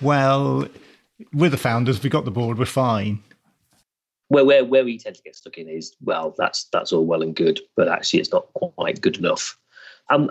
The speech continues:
Speaker 2: oh, I've, I've always taken the approach of, you know, trying to explain to people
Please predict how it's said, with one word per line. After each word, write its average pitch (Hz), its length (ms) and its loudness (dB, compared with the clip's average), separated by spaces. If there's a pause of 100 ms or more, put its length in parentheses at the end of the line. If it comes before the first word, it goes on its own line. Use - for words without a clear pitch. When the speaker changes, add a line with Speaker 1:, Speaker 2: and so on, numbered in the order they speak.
(140)
Speaker 2:
oh, 147 220 6
I've, 110 160 2
I've 110 140 0
always 85 200 -6
taken 82 240 -16
the 85 60 -14
approach 82 520 -6
of, 80 260 -4 (260)
you 101 120 -2
know, 80 180 -4
trying 80 400 -2
to - 100 0
explain - 680 0
to - 100 -6
people 82 600 2